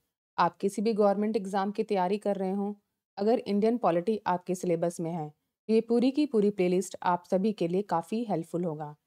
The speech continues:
मेरी आप सभी से रिक्वेस्ट है कि इस पूरी की पूरी प्लेलिस्ट को कम से कम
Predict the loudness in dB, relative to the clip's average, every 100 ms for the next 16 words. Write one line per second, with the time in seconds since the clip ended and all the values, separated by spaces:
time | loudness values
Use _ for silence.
0 | _ _ _ 2 4 4 2 0 0 4
1 | 4 4 0 0 0 -2 -2 -8 _ _
2 | -4 0 2 2 2 0 0 0 2 2
3 | 2 0 -2 -2 -2 -2 0 0 -2 0
4 | -2